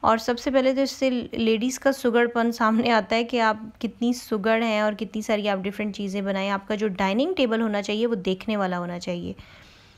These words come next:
तो इन चीज़ों पे ज़्यादा मेहनत नहीं लगती इसलिए, लेकिन अपने किचन को और, अ, अपने जो डाइनिंग टेबल वगैरह होता है उसको ज़रूर अच्छा सा डेकोरेट करके रखा करें, क्योंकि वो मेन चीज़ होती है जिस पे फोकस होता है आपका।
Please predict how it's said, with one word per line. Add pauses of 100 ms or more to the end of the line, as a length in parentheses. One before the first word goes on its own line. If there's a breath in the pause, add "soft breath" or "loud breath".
(1200 loud breath)
तो
इन
चीज़ों
पे
ज़्यादा
मेहनत
नहीं
लगती
इसलिए,
लेकिन
अपने
किचन
को
और,
अ, (420 loud breath)
अपने
जो
डाइनिंग
टेबल
वगैरह
होता
है
उसको
ज़रूर
अच्छा
सा
डेकोरेट
करके
रखा
करें, (380 loud breath)
क्योंकि
वो
मेन
चीज़
होती
है
जिस
पे
फोकस
होता
है
आपका।